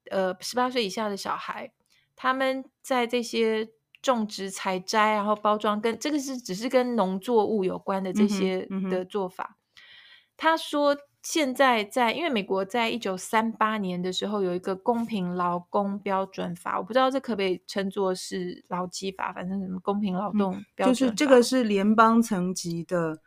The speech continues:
Speaker 2: 然后里头有写到规范那个孩童，呃，工作的法令，
Speaker 1: 对。
Speaker 2: 这可以追溯到一九三八年。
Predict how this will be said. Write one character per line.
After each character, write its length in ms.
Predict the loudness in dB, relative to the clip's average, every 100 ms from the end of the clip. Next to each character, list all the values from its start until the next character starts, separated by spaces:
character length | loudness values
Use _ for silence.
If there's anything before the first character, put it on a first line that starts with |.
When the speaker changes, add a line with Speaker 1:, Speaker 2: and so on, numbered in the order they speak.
| _ _
Speaker 2:
然 100 | 2
后 60 | 4
里 120 | 4
头 140 | 2 2
有 140 | 2
写 180 | 0 0
到 240 | 4 4
规 240 | 4 0 2
范 240 | 0 0
那 80 | -2
个 180 | -2 -2
孩 220 | -2 -2
童， 320 | -2 -2 -4 -10 -10
呃， 160 | -10
工 260 | -4 -2 0
作 360 | 4 4 2 -4
的 320 | -8 -6 -8
法 180 | -6 -2
令， 240 | -2 -2 _ -20 -20 -20 _
Speaker 1:
对。 120 | 6 8
Speaker 2:
这 40 |
可 60 | 8
以 60 |
追 100 | 8
溯 160 | 8 8
到 140 | 6 4
一 80 |
九 160 | 2 2
三 220 | 0 -2
八 160 | -2 -2
年。 260 | -2 -4